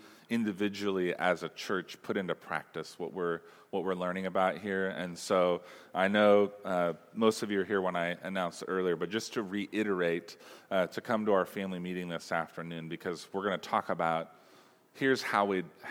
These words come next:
here's how we think we can do this for the next six months, the next year. Here's how we can be faithful to the task that Jesus has given to us. So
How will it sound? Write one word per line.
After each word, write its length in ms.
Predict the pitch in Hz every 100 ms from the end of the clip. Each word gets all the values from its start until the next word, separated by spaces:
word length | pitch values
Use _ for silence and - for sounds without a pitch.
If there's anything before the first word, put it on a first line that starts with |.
| - -
here's 280 | 135 147
how 140 | 147 127
we 120 | 123
think 220 | 113 120
we 100 | 113
can 160 | 107 95
do 140 | 98
this 200 | 95 90
for 120 | - 90
the 100 | 90
next 260 | 90 -
six 300 | - 98 -
months, 280 | 87 80 -
the 100 | 95
next 400 | 90 90 - - - - - -
year. 280 | 95 95
Here's 320 | 85 107 101 -
how 160 | 98
we 180 | 92 98
can 180 | - 92
be 120 | 90
faithful 680 | - 90 87 - 90 82 78 - - - - -
to 100 | 95
the 120 | 92
task 520 | - 92 85 - -
that 160 | 90 -
Jesus 680 | 92 92 82 82 - - -
has 240 | 87 82
given 320 | - 80 80 73
to 200 | 82 80
us. 180 | 78
So 340 | - 104 92